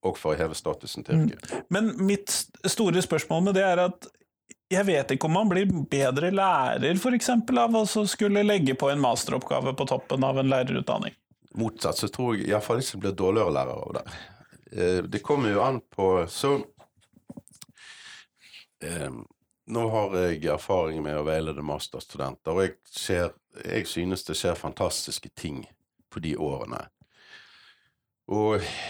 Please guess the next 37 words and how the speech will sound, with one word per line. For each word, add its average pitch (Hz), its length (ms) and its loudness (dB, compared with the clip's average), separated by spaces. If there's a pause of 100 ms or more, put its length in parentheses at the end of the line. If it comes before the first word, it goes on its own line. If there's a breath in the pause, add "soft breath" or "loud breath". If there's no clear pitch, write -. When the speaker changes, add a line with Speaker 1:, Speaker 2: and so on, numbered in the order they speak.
(280 loud breath)
Speaker 1:
eh, 82 420 -2 (680)
jeg, 104 240 -2
eh, 87 320 2
har 92 160 2
vært 92 160 2
kritisk - 500 -2
til 87 120 -6
mye 95 160 4
av 90 80 2
det 90 100 0
som 80 160 -4
foregår 85 480 -4
på 85 80 -4
lærerutdanning, 82 800 -2
for 95 140 -2
jeg 92 100 -6
synes 90 480 -2
de 82 160 -6
trenes 80 480 -2
opp - 160 -8
i 71 60 -8
en 73 80 -6
veldig 73 260 -4
lydighet 87 720 -2
og 73 80 -10
blir 73 140 -2
veldig 73 260 -4
servile. 87 560 0
Det 85 140 -2
er - 60 0
liksom 69 260 -8
å - 60 -8
følge 85 360 0
læreplanen, 82 960 -2
drive 85 240 0
med 80 160 -2
didaktikk 76 520 -4